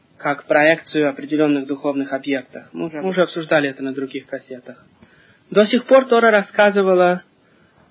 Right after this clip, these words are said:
о милости Всевышнего к нам. А теперь предсказывается то, что произойдет после этого.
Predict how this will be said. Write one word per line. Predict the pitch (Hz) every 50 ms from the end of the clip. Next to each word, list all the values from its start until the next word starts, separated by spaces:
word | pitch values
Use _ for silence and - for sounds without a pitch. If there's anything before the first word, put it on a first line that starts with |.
| _ _ -
о | 180 185 190 190 185
милости | 185 180 185 190 185 180 170 - - 160
Всевышнего | 147 - - 151 156 156 147 - 151 143 139 135
к | 135 -
нам. | 143 135 127 127 123 123 123 - _ _ _ -
А | 175 170
теперь | - 220 202 - 277 294
предсказывается | 285 262 220 214 - - - 220 220 202 220 202 196 190 185 185 - 185 175
то, | - 185 180
что | - - 180
произойдет | - - 170 165 156 165 160 151 165 165 165 -
после | - 165 165 160 - 143 139 127
этого. | 120 113 - 120 113 113 110 110 113 -